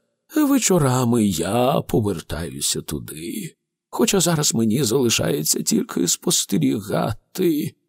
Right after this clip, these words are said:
а на цій планеті водоверть тотальної перспективи єдине, що не працює.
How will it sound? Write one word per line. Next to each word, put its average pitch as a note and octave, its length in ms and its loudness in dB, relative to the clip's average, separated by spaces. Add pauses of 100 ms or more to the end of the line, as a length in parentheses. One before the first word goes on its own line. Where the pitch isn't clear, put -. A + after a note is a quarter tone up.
а G#3+ 160 0
на F3+ 140 2
цій F#3 260 0
планеті D3+ 840 0
водоверть B2 1120 0
тотальної A#2+ 880 -2
перспективи C3+ 1200 -2 (300)
єдине, A2+ 840 0
що - 340 -2
не G2+ 180 -6
працює. - 840 -12